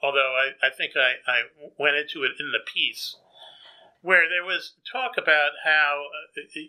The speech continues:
you know, this outcome proved that, um, California was deeply polarized and that the country was deeply polarized. And, and, and I'd been,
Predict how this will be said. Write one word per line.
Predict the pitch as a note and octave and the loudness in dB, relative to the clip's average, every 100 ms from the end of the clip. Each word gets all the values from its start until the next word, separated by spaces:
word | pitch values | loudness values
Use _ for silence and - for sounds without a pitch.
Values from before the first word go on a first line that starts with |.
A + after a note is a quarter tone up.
| - | 0
you | D3+ | 2
know, | D3 | 2
this | D3+ D#3 | 0 2
outcome | G3 G3 - F3+ D3+ _ | 2 2 -2 -10 -10 _
proved | E3+ F3+ E3+ - | -10 -10 -12 -4
that, | C3 C3 B2 B2+ _ _ C3+ | 2 2 2 -2 _ _ -4
um, | B2 A#2 A2 - _ _ | -2 -2 -4 -12 _ _
California | - F3+ F#3 F3+ E3 D3+ C#3 | -2 0 0 -2 -4 -2 -2
was | B2+ A#2+ - - - _ - | -2 -6 -8 -18 -20 _ -2
deeply | G3+ - E3+ | -2 0 -8
polarized | D#3+ D#3 C3+ B2+ A2+ G#2 F#2+ F#2+ - _ _ _ _ _ _ _ _ _ - | -6 -4 -4 -2 -2 -2 -6 -14 -20 _ _ _ _ _ _ _ _ _ -2
and | C3+ C3+ | -2 0
that | C3+ - | -4 -6
the | - | -10
country | - C#4 C#4 F3 C#3 | 0 0 2 -2 -2
was | A#2+ - | -8 -12
deeply | C3+ - A#2+ - | -14 -12 -14 -8
polarized. | C3+ A2+ A2 G#2+ G#2 - | -8 -6 -6 -6 -6 -4
And, | C#3+ C3 - | -4 -4 -2
and, | D3+ D#3 D#3+ _ - | 0 0 -6 _ -2
and | D3+ G3+ | 2 4
I'd | C4+ C4+ | 2 2
been, | E3 C3 | -2 -2